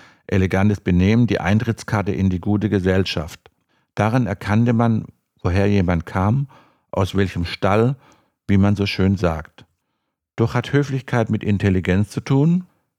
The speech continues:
Sind intelligente Menschen höflicher? Nicht zwingend von Natur aus. Aber sicherlich begreifen intelligentere Menschen sehr viel schneller die Vorteile eines höflichen Zusammenlebens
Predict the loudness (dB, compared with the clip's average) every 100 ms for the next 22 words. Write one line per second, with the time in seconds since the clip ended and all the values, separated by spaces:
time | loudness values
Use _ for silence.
0 | -2 0 2 0 2 0 2 2 2 2
1 | 0 0 0 0 0 -2 -2 -2 -4 _
2 | _ _ _ _ _ _ -2 -2 0 2
3 | 4 2 2 0 0 -2 -2 -4 -10 -14
4 | _ _ _ _ _ _ 2 2 2 -2
5 | 0 0 -2 -4 -2 0 0 0 -2 -2
6 | -6 _ -2 0 2 0 2 2 2 2
7 | 2 0 0 0 0 0 -4 -4 0 0
8 | 0 -2 -2 -2 -2 0 0 0 0 -2
9 | 0 -2 0 -2 0 0 2 2 2 2
10 | 2 0